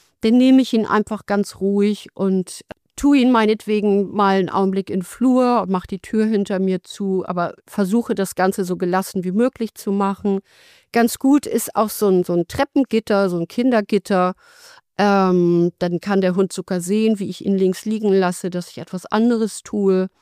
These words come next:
Und das sind die meist-, das, das funktioniert meistens auf Dauer am besten. Und irgendwann, weil der Welpe keinen Erfolg mehr hat, ähm, legt er sich hin und kann,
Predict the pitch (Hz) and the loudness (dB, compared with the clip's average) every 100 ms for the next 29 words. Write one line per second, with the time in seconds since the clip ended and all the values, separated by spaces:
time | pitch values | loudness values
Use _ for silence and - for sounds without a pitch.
0 | _ _ _ _ _ _ _ - 196 196 | _ _ _ _ _ _ _ -2 0 2
1 | 185 180 - 185 - 202 - - - _ | 0 -2 -4 -8 -4 -6 -6 -14 -20 _
2 | _ _ - 190 165 156 175 - - - | _ _ -8 -4 -2 -2 -4 -6 -10 -8
3 | 196 - - 190 - 202 - 190 185 190 | -8 -8 -6 -4 -4 -4 -4 -2 2 2
4 | 185 180 175 202 233 - - 208 196 - | 0 0 2 2 0 -2 -2 0 0 -4
5 | - _ _ _ - - - 147 160 175 | -18 _ _ _ -16 -16 -12 -6 -2 0
6 | 175 175 _ _ 175 175 143 139 - - | -2 -4 _ _ -2 -2 -4 -10 -12 -8
7 | 160 - 254 302 285 - 196 196 208 190 | -6 0 2 2 0 2 2 4 2 0
8 | 185 180 170 175 - 175 - 226 247 - | -2 -2 -2 -4 -4 -8 -2 0 0 -4
9 | - 185 185 - 175 175 160 - - - | -4 -2 -2 -2 -2 0 -2 -4 -12 -20
10 | - - - _ 190 196 185 180 180 - | -20 -20 -20 _ 0 4 4 4 0 -2
11 | 165 156 - 151 147 143 - 139 - 143 | -10 -12 -12 -8 -6 -6 -8 -12 -12 -8
12 | 135 127 | -6 -6